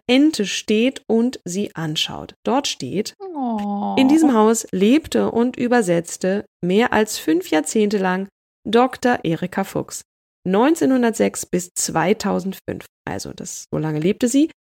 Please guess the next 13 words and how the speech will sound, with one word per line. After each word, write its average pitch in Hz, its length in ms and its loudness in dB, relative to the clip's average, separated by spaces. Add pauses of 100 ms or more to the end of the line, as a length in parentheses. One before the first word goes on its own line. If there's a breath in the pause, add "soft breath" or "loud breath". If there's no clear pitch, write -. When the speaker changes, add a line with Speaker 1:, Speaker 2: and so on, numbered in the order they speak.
(460)
Speaker 1:
„Ihre 302 240 4
Texte 214 400 2
haben 196 260 2
die 220 140 2
Welt 165 340 -2
von 196 120 -2
Entenhausen 175 580 0
geschaffen 202 500 0
und 277 400 0
die 269 240 2
deutsche 170 460 0
Sprache 143 720 -10 (160)
geprägt. 170 760 -2